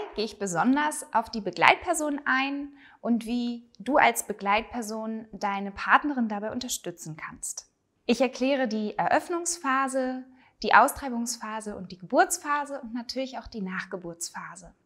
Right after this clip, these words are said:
Die Geburtsmechanik in der Eröffnungsphase möchte ich euch hier noch einmal an einem Luftballon demonstrieren. Dieser Luftballon soll die Gebärmutter darstellen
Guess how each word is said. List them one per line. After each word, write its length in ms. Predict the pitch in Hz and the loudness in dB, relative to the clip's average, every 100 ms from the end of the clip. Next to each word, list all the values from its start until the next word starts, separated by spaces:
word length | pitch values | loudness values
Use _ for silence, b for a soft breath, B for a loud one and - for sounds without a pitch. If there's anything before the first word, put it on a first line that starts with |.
| _ _ _ _ _ _ _ _ _ _ - | _ _ _ _ _ _ _ _ _ _ -14
Die 60 | 208 | 0
Geburtsmechanik 880 | 240 226 330 339 349 330 302 339 311 | 2 8 8 8 -2 6 6 6 0
in 120 | 240 | 0
der 120 | 220 | 4
Eröffnungsphase 1120 | 196 202 294 392 370 370 - 294 302 311 339 320 | 4 4 2 -2 -4 -4 0 2 2 2 -2 -2
möchte 340 | 214 262 - | -2 -2 -4
ich 140 | 262 - | -10 -10
euch 120 | 214 | -10
hier 200 | - 285 | -8 -6
noch 160 | 277 | -2
einmal 420 | - - 233 233 233 | 0 0 2 -2 -2
an 140 | 220 214 | -8 -8
einem 280 | 196 196 196 | -6 -4 -6
Luftballon 500 | 214 214 170 170 170 | -8 -6 -6 -6 -12
demonstrieren. 800 | 185 170 - - - 185 - - _ _ _ _ - B B B B B B B B - | -14 -14 -12 -12 -10 -10 -10 -14 _ _ _ _ -20 B B B B B B B B -2
Dieser 200 | 262 269 | 6 8
Luftballon 680 | 254 349 - 359 339 330 330 | 8 4 6 6 6 2 0
soll 400 | 247 240 240 240 | 4 6 6 2
die 200 | 233 226 | -2 -4
Gebärmutter 640 | 220 202 190 202 196 196 - | -2 2 4 2 -4 -8 -4
darstellen 680 | 185 190 - 196 196 196 | -2 -2 -4 -6 -10 -8